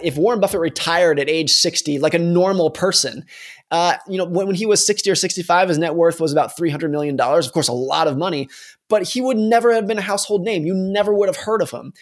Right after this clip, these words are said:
He never would have been one of the richest men in the world, a decabillionaire through his investing skills. He would have been one of dozens of people in Boca Raton who retired with two hundred million dollars to play golf. Uh, so this is important because when we think about Warren Buffett and we try to a-, answer the question, "How did he do it?"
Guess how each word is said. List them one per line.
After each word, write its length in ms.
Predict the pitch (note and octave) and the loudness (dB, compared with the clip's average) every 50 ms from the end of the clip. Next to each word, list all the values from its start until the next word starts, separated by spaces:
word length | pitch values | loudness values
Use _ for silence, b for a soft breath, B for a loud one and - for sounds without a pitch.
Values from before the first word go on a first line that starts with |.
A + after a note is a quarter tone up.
| B B | B B
He 100 | - F#3 | -8 -6
never 240 | F3+ F#3+ G#3 G3 G#3+ | 0 0 2 2 4
would 160 | A3 A3 G#3 | 2 2 2
have 100 | F#3+ D3 | 0 0
been 340 | B2+ F3 F3+ F3+ F3+ F3+ F3 B B B | 0 0 2 2 0 -2 -6 B B B
one 140 | - E3 E3+ | -4 -4 -2
of 60 | D#3 | 0
the 80 | D#3 D3 | 0 0
richest 340 | D#3+ F3+ F3 - - - F3 | 0 -2 -2 -2 -2 -2 -2
men 140 | F3 E3+ | -2 -2
in 80 | E3+ D#3+ | 0 0
the 80 | D3+ D3 | 0 0
world, 480 | C#3 D3 D3+ D#3 D3+ D3+ D3+ D3+ D3 B B B B B | 2 2 2 4 4 2 2 2 0 B B B B B
a 60 | - C#3 | -6 -6
decabillionaire 960 | C3 B2 F3+ F3+ E3 - F3+ D3+ B2 D#3+ D#3 D3+ D3+ D3+ D3 D3 C#3+ C#3+ D3 D3 | -4 -2 -2 -2 0 0 -2 0 2 2 2 2 2 0 0 0 0 -2 -2 -2
through 140 | - D#3+ | 0 0
his 100 | D3+ C#3+ | 0 0
investing 360 | C#3+ C#3 C3+ C#3 C3+ - D3 C3 | 0 -2 -2 -2 -4 -4 -4 -4
skills. 240 | - D#3 D3+ D3 | -2 -2 -4 -2
He 60 | - G#3+ | -2 0
would 160 | A3+ A3+ G#3+ | 0 0 0
have 100 | F#3+ D3 | 2 0
been 220 | F#3+ F#3 E3 D3+ | 0 0 0 2
one 200 | D#3 F3 F#3 F#3 | 2 2 2 2
of 240 | F3+ D3+ B2+ B2 A#2 | 0 -2 -2 -6 0
dozens 380 | - F#3 F#3+ G3 G3+ G#3 F3 F#3+ | 2 2 2 2 0 0 0 -2
of 100 | F3 - | -2 -2
people 340 | - F#3 F3+ - F#3 F3 C3 | -6 -6 -2 0 0 0 2
in 140 | D3 D3 A#2+ | 0 0 2
Boca 240 | D#3+ D#3 D#3 - | 2 2 2 2
Raton 440 | E3+ D#3+ - - D#3+ D#3+ D#3 D#3 D#3 | 0 0 0 0 -2 0 0 0 -2
who 60 | D3 | -2
retired 520 | D3 D3 C#3 - D#3 D#3 D#3+ D#3+ D#3+ D#3 D3 | -4 -4 -4 -2 -2 0 2 2 2 2 0
with 140 | D3 C#3+ - | 0 -2 -2
two 160 | - F#3+ D#3+ | -4 -2 -2
hundred 220 | D#3+ D#3 D#3 D3 | -2 -2 -2 -2
million 260 | D3 D3+ D3 C#3+ C#3+ | -2 -2 -2 -2 0
dollars 300 | C#3+ D3+ C3+ C#3 C#3 C3+ | 0 2 4 2 2 0
to 80 | - - | -2 -6
play 180 | - C#3 C3+ - | -2 -2 0 0
golf. 320 | - - - - - - B B B B B B B _ _ | 0 -4 -6 -6 -14 -18 B B B B B B B _ _
Uh, 120 | E3+ F#3 - | -6 -2 -2
so 340 | - - A3 G3+ F#3 F3 G3 | 2 2 2 0 0 -2 -2
this 180 | G#3+ B3 A#3+ | 0 0 0
is 80 | B3+ A#3+ | 2 0
important 320 | B3 F#3+ C#4 C#4+ B3 G3 | 0 0 2 0 0 0
because 260 | F#3+ G3+ - G#3+ G3 E3+ | -2 0 0 0 2 2
when 180 | F3+ G#3 G#3+ | 2 2 2
we 80 | A3 G#3+ | 0 -2
think 260 | - - - D4 C4+ | -2 -2 -4 -4 0
about 240 | A3 G#3+ F3+ D3 E3+ | 0 0 0 0 0
Warren 240 | F3+ F#3 F3+ E3+ E3 | 0 0 0 0 0
Buffett 280 | G3 G3 - D#3 - - | 0 0 0 -4 -6 -4
and 80 | D#3+ E3 | -2 -2
we 80 | E3+ | -2
try 300 | D#3 - - - F#3+ G3 | -2 -4 -2 0 2 2
to 80 | G3 F#3 | 2 2
a-, 320 | G2+ A#2+ D3+ D3 _ F3 | -2 -4 -10 -12 _ -6
answer 200 | F#3 G3 - G#3 | -4 -4 -2 -4
the 80 | F#3 F3+ | -4 -6
question, 340 | - - F3 E3 - F3+ D#3+ | -2 -2 -2 -2 -2 -4 -6
"How 180 | - F3 F#3 | -2 -2 -2
did 140 | F#3+ F#3+ D#3 | -2 -2 -4
he 80 | F#3 F3+ | -6 -4
do 220 | C3 D3 - - | 0 0 0 0
it?" 120 | - - | -2 -8